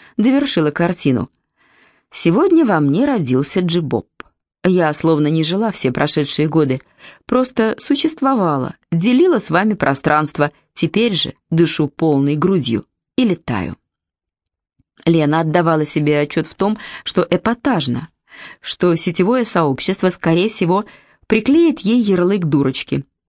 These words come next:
Но ведь они же, джибобы, существуют, значит, рано или поздно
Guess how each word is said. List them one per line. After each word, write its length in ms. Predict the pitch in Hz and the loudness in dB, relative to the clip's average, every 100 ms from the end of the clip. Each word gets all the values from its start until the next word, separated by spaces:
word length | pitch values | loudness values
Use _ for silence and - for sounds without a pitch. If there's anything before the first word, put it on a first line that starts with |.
| _ | _
Но 160 | 165 160 | 2 2
ведь 440 | 151 - - - | 0 -2 -8 -8
они 260 | - 185 226 | -2 0 2
же, 160 | 135 127 | 0 -2
джибобы, 440 | 143 175 185 123 | -2 0 -2 -2
существуют, 840 | - 202 - 269 311 277 160 - - | -4 -4 -4 -6 -4 -2 -2 -6 -10
значит, 600 | 139 147 127 - - - - | -2 0 0 -4 -8 -10 -4
рано 340 | 147 202 269 | -2 0 2
или 180 | 160 143 | 0 0
поздно 440 | 147 196 214 220 | 0 0 2 0